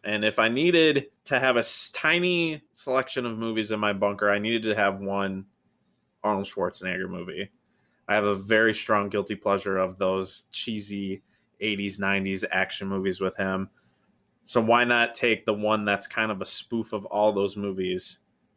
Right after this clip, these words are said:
The Last Action Hero? The movie where a young kid is sucked into an Arnold action movie where Arnold is the actor, Arnold Braun Schneider,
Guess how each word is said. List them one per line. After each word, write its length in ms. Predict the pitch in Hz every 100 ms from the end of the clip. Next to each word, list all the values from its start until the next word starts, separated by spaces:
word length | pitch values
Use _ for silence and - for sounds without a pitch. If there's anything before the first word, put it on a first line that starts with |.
| _
The 100 | 107
Last 340 | 101 95 -
Action 380 | 90 87 - 90
Hero? 420 | 92 90 82 98 - _ _ _ _ _
The 80 | 113
movie 320 | 120 120 120
where 580 | 107 113 110 107 104 - _ _ _ -
a 100 | 113
young 300 | 110 120 117
kid 440 | - 117 110 104 - -
is 160 | 110
sucked 340 | - 113 - 117
into 640 | 107 - 110 104 101 98 - _ _ _ _ -
an 120 | 110 101
Arnold 380 | 107 101 104 101
action 400 | 101 95 - 104
movie 460 | 98 98 92 92 92 _ _ _ _ _
where 180 | 107 107
Arnold 520 | 110 110 110 107 104 - _ _ _ _
is 160 | 120 104
the 140 | 117
actor, 520 | 107 107 - 110 98 -
Arnold 340 | 127 131 123 -
Braun 260 | 160 214
Schneider, 840 | 226 277 240 160 151 120 175 202